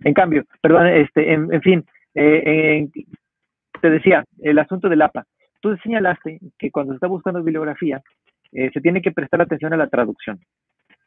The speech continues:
Esto me parece que es muy importante. Fue una de las primeras cosas que yo entendí, eh, cuando empecé la carrera,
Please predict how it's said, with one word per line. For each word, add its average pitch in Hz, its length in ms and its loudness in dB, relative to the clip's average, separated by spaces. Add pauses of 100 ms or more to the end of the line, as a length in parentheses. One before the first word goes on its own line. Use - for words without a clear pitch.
(360)
Esto 165 220 0
me 151 120 6
parece 131 280 0
que 156 80 4
es 135 60 4
muy 139 140 0
importante. 131 480 -2
Fue 165 120 2
una 196 140 2
de 175 80 2
las 156 140 -2
primeras 160 420 -2
cosas 165 260 -4 (220)
que 135 100 -4
yo 143 120 -2
entendí, 147 420 -6 (640)
eh, 135 260 4
cuando 127 840 2
empecé 143 460 -2
la 156 140 4
carrera, 135 400 -2